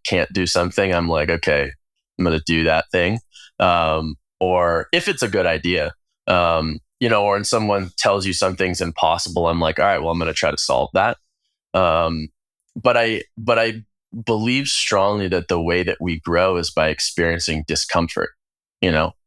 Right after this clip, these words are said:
And that doesn't mean you need to, like, choose pain and struggle, but it means that, um, when you feel something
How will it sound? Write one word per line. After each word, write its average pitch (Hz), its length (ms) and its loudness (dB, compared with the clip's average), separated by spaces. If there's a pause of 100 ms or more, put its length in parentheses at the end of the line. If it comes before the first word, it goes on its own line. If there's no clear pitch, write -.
(140)
And 113 100 2
that 120 100 2
doesn't 123 300 0
mean 117 180 0
you 117 60 -2
need 110 200 -2
to, 98 100 0
like, 87 300 0
choose 110 800 -2 (280)
pain 110 440 2
and 78 260 -2 (240)
struggle, 98 720 0
but 95 260 0
it 85 100 -2
means 98 380 -2
that, 90 260 0 (680)
um, 82 500 2 (760)
when 101 280 2
you 92 140 -2
feel 107 880 -2 (680)
something 92 800 0